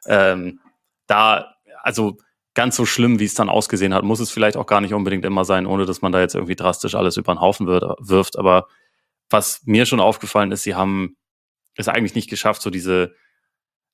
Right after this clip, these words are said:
diese Dynamik und Athletik, die sie auf dem Flügel teilweise haben, in irgendeiner Form positiv zur Geltung zu bringen. Also Amen Thompson war ein Non-Faktor und Jalen Green war auch ein Non-Faktor. Und da kommt, glaub ich, da kam es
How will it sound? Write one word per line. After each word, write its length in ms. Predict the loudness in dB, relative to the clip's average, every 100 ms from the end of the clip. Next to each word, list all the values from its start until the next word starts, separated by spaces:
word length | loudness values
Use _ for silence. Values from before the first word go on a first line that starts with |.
| -8
diese 160 | -4
Dynamik 440 | -2 2 2 2 -2
und 120 | -2
Athletik, 420 | -2 0 0 0
die 80 | -2
sie 100 | 0
auf 120 | 0
dem 140 | -2 -4
Flügel 260 | -2 -2
teilweise 480 | 0 2 2 0 2
haben, 260 | 0 0 -2
in 140 | 0
irgendeiner 440 | 2 0 0 -2
Form 500 | 0 2 2 2 -2
positiv 440 | -2 -2 -2 -8 -8
zur 140 | -4
Geltung 320 | 0 0 -2
zu 100 | -10
bringen. 220 | -10 -10 -8
Also 160 | -4
Amen 240 | 0 0 0
Thompson 320 | 0 0 0
war 140 | 2 2
ein 40 |
Non-Faktor 680 | 2 2 0 0 2 2 2
und 220 | -4 -4
Jalen 220 | -2 -2
Green 200 | -2 -2
war 140 | 0 -2
auch 100 | -4
ein 100 | -6
Non-Faktor. 580 | -6 -6 -8 -6 -6 -6
Und 220 | -10 -14 _ _ _
da 260 | 0 2 0 -4
kommt, 220 | 0 0
glaub 200 | 4 4
ich, 240 | 4 0 -10 _ _ _ _ _ _ _ _ _ _
da 100 | -6
kam 280 | 0 2 4
es 220 | 2 -2